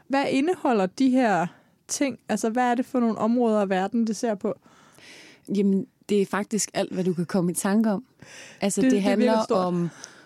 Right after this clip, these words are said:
Speaker 2: øh, mad, fødevaredepoter, det handler om vores sundhed og vores trivsel, både psykisk og fysisk. Det handler om vores uddannelse. Det handler om, øh, ligestilling mellem kønnene.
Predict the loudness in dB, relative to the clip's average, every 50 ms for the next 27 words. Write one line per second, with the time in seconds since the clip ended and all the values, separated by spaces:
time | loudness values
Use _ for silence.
0 | -20 _ _ 0 0 2 2 2 2 2 4 4 4 4 2 0 0 -4 _ _
1 | -20 -18 -6 -2 2 2 2 2 2 2 0 0 0 -2 -4 -2 0 2 2 2
2 | 0 0 -2 -2 -2 -2 -2 0 0 0 0 -2 -2 -4 -4 -4 -2 -2 -2 -2
3 | 0 -2 -2 -2 -2 -2 0 2 2 2 2 2 2 0 0 -2 -4 -4 -4 -4
4 | -4 -4 -4 -4 -4 -4 -4 -4 -4 -2 -4 -4 -2 0 0 0 2 0 0 -2
5 | -2 -2 -2 0 0 0 -2 -2 -6 -8 -8 -6 -6 -6 -8 -4 -2 -2 -2 0
6 | -2 -2 -4 -4 -4 -8 -14 -20 -20 -20 -20 -20 -20 -20 -20 -18 -12 -8 -4 -2
7 | 0 0 0 0 0 0 0 0 -2 -2 -4 -4 0 2 2 2 2 2 0 0
8 | -2 -4 -4 -4 -4 -4 -6 -8 _ _ -2 0 0 2 2 2 2 2 0 -2
9 | -2 -4 -4 -2 0 0 0 -2 -2 -4 -4 -4 -2 -2 0 2 2 2 2 2
10 | 2 0 0 0 2 2 2 2 2 2 2 0 -2 -2 0 0 0 0 0 -2
11 | -4